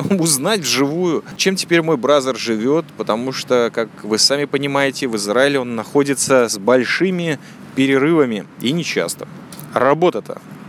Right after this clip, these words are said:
в диаспоре. Далее, как мне осветили процесс, э, включал в себя расшифровку текста какой-то бабушкой или дамой, простите. Э, потом, соответственно, обработка текста, написание статьи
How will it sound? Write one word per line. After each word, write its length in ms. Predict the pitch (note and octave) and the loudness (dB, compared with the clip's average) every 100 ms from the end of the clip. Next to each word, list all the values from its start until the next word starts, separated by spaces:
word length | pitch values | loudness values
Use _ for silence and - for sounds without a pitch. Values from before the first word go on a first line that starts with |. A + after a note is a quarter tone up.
| - - | -20 -16
в 60 | - | -4
диаспоре. 580 | A#2 B2+ G2+ - A2 F#2 - - - - - | 2 2 2 -4 -8 -10 -16 -20 -20 -20 -14
Далее, 720 | - A#2+ C3+ A#3 C4 B3 A3 | -12 -2 4 4 4 4 2
как 220 | G3+ F3+ | 0 -2
мне 500 | G3 G3 F#3+ F3 D3 - - - | 0 2 4 2 0 -10 -16 -2
осветили 680 | C#3+ - D3 D#3+ - F#3 D#3+ | 0 0 -2 -4 -2 2 2
процесс, 920 | - C#3+ D3 - F3 E3 D3 - - | 4 0 2 0 4 4 4 2 2
э, 280 | C#3 B2+ B2+ | 4 4 4
включал 500 | - D3+ D#3+ - E3+ | 0 -4 0 4 4
в 60 | C3+ | 4
себя 480 | D3 C3 C3+ A#2+ B2 | 0 4 6 6 6
расшифровку 680 | C#3+ - D#3 F3 E3 - | 2 0 2 4 2 0
текста 380 | C3+ C#3 A2+ - | 2 2 2 0
какой-то 340 | C3 B2+ D3 B2 | 0 0 2 4
бабушкой 520 | A#2+ G#2 A2+ - E3+ F#3+ | 4 4 0 -4 -6 -2
или 160 | D#3 D#3+ | 2 2
дамой, 440 | B2+ A#2+ A2+ C#3+ E3+ | 4 4 4 -4 -6
простите. 440 | D3 C#3+ D#3+ D#3+ G#3+ - - - | -4 -2 -2 -4 -6 -8 -18 -2
Э, 120 | A3 - | -2 0
потом, 480 | - - E4 C4 F#3+ | -2 2 2 2 2
соответственно, 1160 | - E3+ F3 - D#3 C#3 C3+ B2+ B2 A2+ A2 G2+ | 2 2 2 0 0 2 4 4 4 6 4 4
обработка 680 | F3+ G3+ D3 C3+ C3+ - | 2 2 2 2 2 0
текста, 460 | A#2 B2 A2 - A2+ | -2 -2 -2 -2 -2
написание 560 | A2 A#2 - A2+ A2+ A#2 | 0 0 0 0 0 -2
статьи 540 | - F#3 B3+ C#4+ | 0 0 0 0